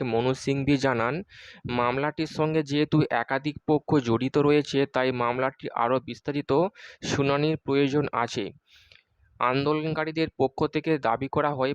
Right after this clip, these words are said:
পঞ্চম বেতন কমিশনের সুপারিশ অনুযায়ী ডিএ যে দিতে হবে তা আগের শুনানির সময় স্থির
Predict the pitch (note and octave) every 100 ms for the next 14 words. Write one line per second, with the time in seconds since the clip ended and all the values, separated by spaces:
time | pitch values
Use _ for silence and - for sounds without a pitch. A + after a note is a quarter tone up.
0 | - C#3 C#3 - D#3 D3 B2+ - C#3 C#3+
1 | B2 B2+ B2+ C#3+ D3 C#3+ C3 - B2+ C#3
2 | - B2 C#3 C3+ B2 D#3+ G3 _ - -
3 | C3 C#3 D3 D#3+ D3 C#3+ D3 C3 C3 -
4 | C#3 D3 D3 D3 - C3+ B2+ A#2 A#2+ C#3
5 | D3 - D3 D3 D3 D3+ - D3+ C3 C#3+
6 | D3+ - D3+